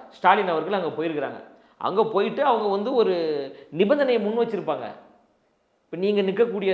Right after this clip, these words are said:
தொகுதிகள்ல எங்க கட்சி, தி மு க கட்சி சார்பாக நாங்க ஒரு டம்மி கேண்டிடேட்டை நிறுத்துறோம், உங்களுடைய வெற்றிக்கு வந்து நாங்கள் துணை நிற்கிறோம், அதனால எங்கள் மீது இருக்கக்கூடிய அந்த ஊழல்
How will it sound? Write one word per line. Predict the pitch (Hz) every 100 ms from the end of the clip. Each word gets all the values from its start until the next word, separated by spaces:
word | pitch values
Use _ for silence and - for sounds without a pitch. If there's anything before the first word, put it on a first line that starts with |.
| 175 160
தொகுதிகள்ல | 175 202 190 165 160 214 - - - _ -
எங்க | 170 180
கட்சி, | 170 170 196
தி | 208
மு | 214 196
க | 175
கட்சி | 151 156 170
சார்பாக | 165 147 147 180
நாங்க | 170 156
ஒரு | 147 131
டம்மி | 156 175 190
கேண்டிடேட்டை | 165 156 147 139 135
நிறுத்துறோம், | 135 117 123 123 101 - - _ _
உங்களுடைய | - 170 208 202 180
வெற்றிக்கு | 160 - 202 180
வந்து | 165 170
நாங்கள் | 175 151 139
துணை | 147 180
நிற்கிறோம், | 170 135 117 131 117 - - _
அதனால | - 151 208 196
எங்கள் | 170 196 202
மீது | 190 208
இருக்கக்கூடிய | 185 180 175 151 147 165
அந்த | 170 151
ஊழல் | 151 180 185 170